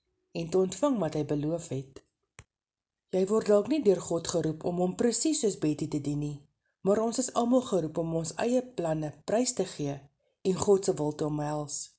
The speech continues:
God vra jou dalk om getrou te wees aan 'n man wat moeilik is om lief te hê, of om jou kinders tuis te onderrig, of om ander jong vrou te mentor.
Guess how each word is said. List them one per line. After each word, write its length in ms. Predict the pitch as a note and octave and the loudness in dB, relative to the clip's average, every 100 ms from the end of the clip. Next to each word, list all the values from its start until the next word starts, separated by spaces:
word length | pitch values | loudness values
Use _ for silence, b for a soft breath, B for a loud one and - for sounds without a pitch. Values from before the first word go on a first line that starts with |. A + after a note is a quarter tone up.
| _ _ _ _ _ _ _ - | _ _ _ _ _ _ _ 0
God 260 | D4 C#4+ | 2 2
vra 200 | - F#3+ | 0 0
jou 120 | F3 D3 | 0 2
dalk 240 | D3 D#3+ | 0 0
om 140 | F3+ - | -4 -2
getrou 380 | G3 - B3 B3 | -2 0 0 2
te 120 | G3+ | 0
wees 280 | D#3 E3+ - | 0 -2 -2
aan 180 | E3+ F3 | -2 -4
'n 140 | E3 | -2
man 200 | D#3+ F3 | -2 0
wat 200 | G3 G#3+ | -2 -2
moeilik 360 | G3+ C4 C#4+ B3 | 2 4 4 2
is 160 | F#3+ | -2
om 140 | D#3 C#3 | -2 -4
lief 200 | C#3+ - | -8 -8
te 80 | C#3+ | -8
hê, 260 | C#3 C3+ _ _ _ _ _ _ _ _ | -8 -10 _ _ _ _ _ _ _ _
of 180 | - - | -10 0
om 120 | G3+ | 4
jou 100 | G3 | 4
kinders 400 | F#3+ G#3+ A3 - | 2 -2 -2 -4
tuis 260 | C4 C4 - | -2 -2 -2
te 140 | F#3 | -2
onderrig, 600 | D#3+ D#3 D3+ D3 D3+ - _ _ _ _ _ _ _ _ | -2 -2 -2 -4 -6 -12 _ _ _ _ _ _ _ _
of 200 | - B3 | -4 2
om 120 | C#4+ B3 | 2 2
ander 380 | - C4 C4+ | 2 2 2
jong 260 | F#3+ E3 E3 | 2 0 -4
vrou 320 | - D#3+ D#3+ | -2 -2 -2
te 80 | F#3+ | -4
mentor. 680 | F3 F#3 G3+ D#3+ D3+ - | 0 -2 -2 -6 -8 -10